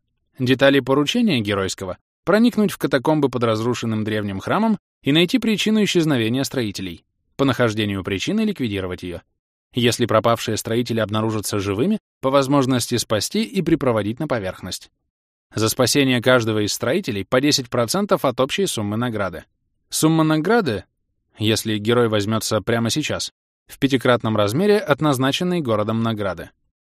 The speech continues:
Если возьмётся завтра, в трёхкратном. Но, Строгус, надо постараться, чтобы уже сегодня этот чужеземец взялся за дело и ушёл под землю в тёмные катакомбы.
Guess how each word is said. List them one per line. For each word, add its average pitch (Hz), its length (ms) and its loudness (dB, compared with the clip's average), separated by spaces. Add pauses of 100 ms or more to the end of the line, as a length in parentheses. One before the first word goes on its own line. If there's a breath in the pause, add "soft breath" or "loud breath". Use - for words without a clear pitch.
(180)
Если 127 320 4
возьмётся 131 460 2
завтра, 208 340 0
в - 80 -4
трёхкратном. 98 720 -2 (580)
Но, 135 180 2
Строгус, 95 360 -4
надо 120 200 -2
постараться, 120 480 0
чтобы 120 300 0
уже 120 200 2
сегодня 120 440 0
этот 107 180 -6
чужеземец 135 580 0
взялся 127 440 0
за 110 160 0
дело 143 280 0 (160)
и 139 80 2
ушёл 151 280 4
под 131 200 4
землю 135 280 0
в - 80 -6
тёмные 110 300 -2
катакомбы. 95 520 -6